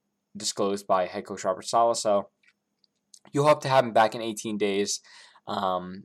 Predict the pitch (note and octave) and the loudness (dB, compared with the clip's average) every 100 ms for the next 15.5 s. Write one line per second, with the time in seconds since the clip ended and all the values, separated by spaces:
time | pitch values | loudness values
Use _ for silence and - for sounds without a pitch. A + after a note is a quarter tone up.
0 | _ - A#2+ G#2+ C3 D3+ C#3 D3+ - C3+ | _ 0 2 2 0 0 0 -2 -6 -4
1 | C3 B2+ A#2+ - B2+ A#2+ A#2+ G#2 G#2+ G#2+ | -2 0 -2 0 -2 0 0 0 2 0
2 | G#2 G#2 G2 F#2+ G2 _ - - G#2+ E3 | 0 0 0 0 -2 _ -12 -4 0 0
3 | F#3 - - C#3 - A#2+ A2+ A#2 A#2+ A#2 | -2 -12 -16 -12 -8 -2 2 0 0 -6
4 | A2 G#2+ G#2+ - _ _ - A2 E2+ F2 | 0 0 0 -12 _ _ -6 -2 -2 -2
5 | - A2 A2+ A2+ - A2+ A2+ A#2+ A2+ A#2 | 0 0 2 0 0 -4 -2 -2 -2 -2
6 | A2 A2 G#2+ G#2+ G#2+ A2 G#2 G2+ G#2 - | -2 0 -2 -2 -4 -4 -6 -8 -10 -8
7 | A2 A2 - G#2+ G#2+ G2 - F#2 D2+ C#2 | -10 -10 -8 -6 -4 -6 -6 -6 -6 -8
8 | - F2+ F#2 F2+ F2 F2+ - - G#2 G#2+ | -6 -4 -4 -4 -4 -4 -10 -10 -8 -6
9 | A#2 B2 A#2+ A2 G2+ - - - - - | 2 2 2 -2 -2 -4 -6 -10 -20 -20
10 | - - - - B2 B2 A#2+ A2 G#2+ A#2 | -20 -12 -6 -2 0 2 2 4 4 2
11 | - A2+ A2 G#2+ G#2 G2+ G2 G2 F#2+ F#2+ | 2 2 2 0 2 2 0 -2 -4 -4
12 | G2+ - G2 A2+ G#2+ G#2+ - G#2+ G2+ G2 | -6 -6 -4 -6 -6 -8 -2 0 0 -2
13 | G2 - G2 G2+ F#2 - A2 G#2+ G#2 G#2 | -4 -2 -2 -4 -10 -8 -6 -4 -2 -2
14 | G2 G2 G2 G2 F#2 - G#2+ G2 F2+ - | -2 -2 -2 -4 -6 -4 -6 -6 -8 -12
15 | A#2+ A#2+ A2 - | -6 -4 -4 -6